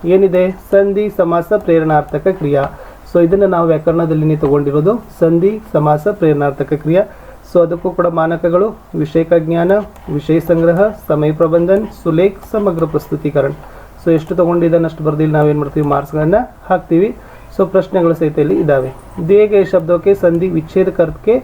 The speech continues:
ಸಂಧಿ ಪಹಚಾನಿ." ಕೊಟ್ಟ ಶಬ್ದಗಳು ಏನ್ ಮಾಡ್ಬೇಕಾಗದ, ಸಂಧಿಗಳನ್ನ ವಿಚ್ಛೇದ ಮಾಡ್ಬೇಕು. ಆ ಸಂಧಿ ಹೆಸರನ್ನ ಆತ ಏನ್ ಮಾಡ್ಬೇಕು, ಬರಿಬೇಕಂತಕ್ಕಂಥದ್ದು ಇಷ್ಟೊಂದು ಎಂಟು ಪ್ರಶ್ನೆಗಳನ್ನ ಕೊಟ್ಟಿದ್ದೀವಿ. ಎರಡನೇ ಪ್ರಶ್ನೆ,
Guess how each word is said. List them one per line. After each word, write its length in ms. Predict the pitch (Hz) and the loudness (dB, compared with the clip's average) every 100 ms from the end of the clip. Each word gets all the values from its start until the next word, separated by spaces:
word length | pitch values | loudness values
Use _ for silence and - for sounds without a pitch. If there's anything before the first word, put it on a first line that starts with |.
| - - - - | -6 -20 -18 0
ಸಂಧಿ 300 | 196 180 208 | 0 2 -2
ಪಹಚಾನಿ." 560 | - 156 156 151 151 147 | -2 -2 0 0 0 -2
ಕೊಟ್ಟ 280 | 180 170 | -2 -2
ಶಬ್ದಗಳು 460 | 185 180 160 170 170 | -2 0 0 2 2
ಏನ್ 160 | 165 165 | 2 2
ಮಾಡ್ಬೇಕಾಗದ, 640 | 160 165 165 165 190 214 - - | 0 0 0 2 2 0 -8 -4
ಸಂಧಿಗಳನ್ನ 480 | 165 160 175 180 175 | 0 0 2 2 2
ವಿಚ್ಛೇದ 380 | 165 139 - 190 | 0 -2 -2 0
ಮಾಡ್ಬೇಕು. 580 | 196 165 143 139 208 208 - - - | 0 0 -2 0 0 0 -8 -20 -6
ಆ 100 | 160 | -4
ಸಂಧಿ 320 | 156 170 170 | 0 0 2
ಹೆಸರನ್ನ 340 | 170 160 165 160 | 0 0 0 0
ಆತ 160 | 151 | 0
ಏನ್ 120 | 151 156 | 0 0
ಮಾಡ್ಬೇಕು, 520 | 147 151 208 233 190 - 165 | 0 -2 0 0 -2 -10 -2
ಬರಿಬೇಕಂತಕ್ಕಂಥದ್ದು 960 | 170 170 165 156 151 151 156 147 196 170 | 0 0 0 -2 -2 -2 -2 0 2 2
ಇಷ್ಟೊಂದು 360 | 156 170 160 | 0 0 0
ಎಂಟು 220 | 156 156 | 0 0
ಪ್ರಶ್ನೆಗಳನ್ನ 460 | 156 147 - 151 165 | -2 -4 -2 -2 0
ಕೊಟ್ಟಿದ್ದೀವಿ. 540 | 175 160 139 131 131 - - - - - | 0 -2 -4 -6 -6 -12 -20 -20 -16 0
ಎರಡನೇ 300 | 165 - 294 | 2 2 0
ಪ್ರಶ್ನೆ, 360 | 277 156 - | -2 -4 -8